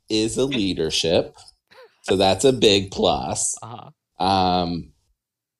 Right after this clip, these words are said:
Speaker 1: cover, I think cover is real good. Uh, the place, when I remember it, is also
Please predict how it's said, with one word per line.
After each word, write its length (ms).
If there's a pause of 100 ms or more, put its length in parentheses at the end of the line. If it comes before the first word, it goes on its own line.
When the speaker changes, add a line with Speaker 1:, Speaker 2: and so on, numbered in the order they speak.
(200)
Speaker 1:
cover, 640
I 100
think 300
cover 360
is 420 (360)
real 260
good. 440 (100)
Uh, 400
the 140
place, 760 (340)
when 120
I 80
remember 520
it, 220
is 340
also 600